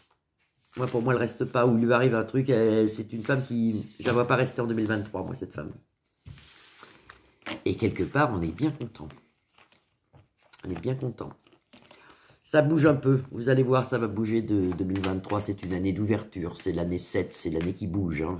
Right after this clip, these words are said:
Ça va quand même, euh, on va être, on va être, on va être content. Mais c'est vrai qu'on risque de manquer, euh, au niveau, tout ce qui est alimentation. Il y aura moins. Il y a moins. Alors, mais moi, on me dit qu'il y a moins. Il y a mon rêve aussi.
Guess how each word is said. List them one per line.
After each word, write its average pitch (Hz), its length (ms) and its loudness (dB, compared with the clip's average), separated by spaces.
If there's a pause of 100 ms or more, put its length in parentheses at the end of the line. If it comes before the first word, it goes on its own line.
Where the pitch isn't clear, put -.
Ça 82 280 -6
va 82 160 -6
quand 82 140 -8
même, 82 260 -2
euh, 80 140 -4 (360)
on 101 60 -2
va 107 120 2
être, 101 160 0
on 104 60 0
va 110 80 2
être, 110 220 -2 (160)
on 82 40 -4
va 101 100 0
être 101 120 -2
content. 101 340 -6 (300)
Mais 107 60 -4
c'est 107 160 -2
vrai 131 180 4
qu'on 123 160 0
risque 123 320 0
de 107 100 2
manquer, 107 540 2
euh, 95 260 2 (520)
au 107 100 0
niveau, 107 880 2
tout 127 80 -6
ce 131 140 -8
qui 113 80 -2
est - 20 0
alimentation. 107 560 -2
Il 120 80 2
y - 20 2
aura 123 200 4
moins. 113 500 2
Il - 60 -4
y 113 40 2
a 113 60 2
moins. 107 360 2
Alors, 110 260 -2 (300)
mais - 260 -8
moi, 170 180 4
on 175 40 4
me 170 40 2
dit 160 120 0
qu'il - 80 -6
y 127 40 4
a 107 60 2
moins. 151 420 0 (140)
Il 117 80 -2
y - 20 2
a 101 60 2
mon 104 160 2
rêve 143 220 2
aussi. 110 400 -2